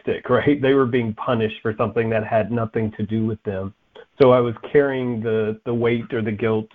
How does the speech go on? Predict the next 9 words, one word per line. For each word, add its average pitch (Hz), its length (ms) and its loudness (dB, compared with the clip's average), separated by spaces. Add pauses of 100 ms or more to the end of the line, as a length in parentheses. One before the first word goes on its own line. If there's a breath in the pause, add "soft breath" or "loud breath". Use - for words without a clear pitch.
of, 113 300 -6
of 104 220 -4
that. 120 460 2 (400 soft breath)
Um, 113 720 2
but, 131 380 2 (1120)
you 143 100 4
know, 135 280 2
having 156 720 0 (180)
to, 127 640 -6